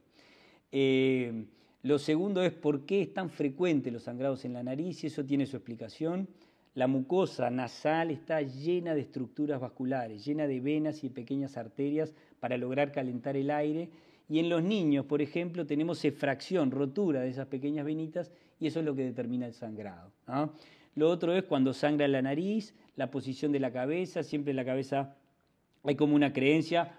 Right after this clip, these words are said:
vamos con la cabeza para atrás, pues eso no es así, la cabeza va para abajo, este, <clears throat> si colocamos la cabeza para atrás nos tragamos la sangre y eso es un desastre, o sea que es preferible que la sangre salga para afuera y no me la trague, entonces la cabeza va para abajo.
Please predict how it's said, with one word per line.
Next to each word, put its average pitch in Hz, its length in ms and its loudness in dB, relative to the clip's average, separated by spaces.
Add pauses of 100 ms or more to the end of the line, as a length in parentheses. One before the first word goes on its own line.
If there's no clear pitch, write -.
(140)
vamos 139 240 -2
con 127 120 -6
la 120 100 -4
cabeza 120 280 -4
para 110 180 -8
atrás, 165 360 2
pues 127 200 -6
eso 120 200 -6
no 113 80 -8
es 104 100 -12
así, 165 380 -6 (300)
la 123 100 -4
cabeza 131 320 0
va 123 180 0
para 107 220 -6
abajo, 143 580 0 (360)
este, 113 720 -4 (220)
<clears throat> - 180 -20
si - 200 -10
colocamos 139 420 -2
la 143 100 0
cabeza 139 240 -2
para 127 140 -4
atrás 151 260 -4
nos 135 160 -6
tragamos 131 380 0
la 117 100 -6
sangre 147 400 0
y 123 40 -4
eso 117 140 -10
es 110 80 -10
un 127 80 -2
desastre, 156 400 -2
o - 20 -2
sea 135 180 -4
que 139 200 -4 (300)
es 147 100 0
preferible 143 560 2
que 131 60 -2
la 127 120 -2
sangre 131 280 -2
salga 131 280 -2
para 113 180 -6
afuera 151 520 0 (240)
y 123 100 -6
no 123 120 -4
me 123 100 -4
la 107 120 -8
trague, 156 260 2
entonces 139 320 -2
la 123 100 0
cabeza 131 380 2
va 120 120 0
para 123 180 0
abajo. 185 420 0